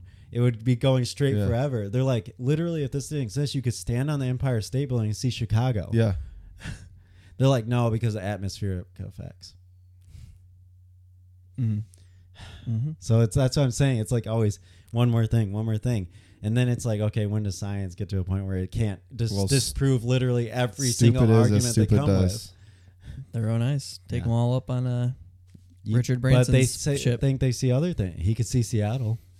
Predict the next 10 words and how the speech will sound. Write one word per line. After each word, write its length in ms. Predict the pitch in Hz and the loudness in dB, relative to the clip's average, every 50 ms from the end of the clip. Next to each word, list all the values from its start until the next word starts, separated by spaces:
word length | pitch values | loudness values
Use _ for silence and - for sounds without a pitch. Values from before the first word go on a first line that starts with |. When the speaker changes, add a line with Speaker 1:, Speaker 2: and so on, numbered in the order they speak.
| - - - - - - - - - - - - - - - - - - - - | -20 -20 -20 -20 -20 -20 -20 -20 -20 -20 -18 -16 -14 -14 -14 -14 -14 -16 -10 -6
Speaker 1:
He 60 | 101 98 | -6 -6
sees 280 | - - 104 101 101 | -4 -4 -6 -4 -2
that 120 | 113 107 98 | -2 -2 0
with 80 | 98 | 0
his 140 | 95 87 101 | -2 0 -2
own 140 | 104 98 98 | -2 0 0
eyes. 360 | 98 104 104 95 95 - - - - - - - | 0 -2 -2 -4 -6 -8 -12 -18 -20 -20 -16 -12
Speaker 3:
I 60 | 117 | -8
don't 120 | 113 110 107 | -6 -4 -4
know. 160 | 107 113 117 | -4 -4 -4